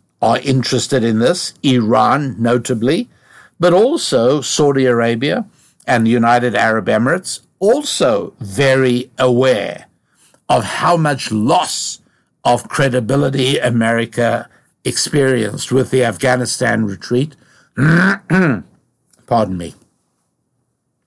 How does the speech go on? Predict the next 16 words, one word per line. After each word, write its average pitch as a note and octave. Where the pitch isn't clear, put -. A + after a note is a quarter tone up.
And C3
so, B2
uh, A#2+
but A#2+
that's D#3
not C#3
all. A#2
The B2+
main D3+
observers A#2+
of A2+
America's C3
humiliating B2+
defeat -
in B2
Afghanistan, A#2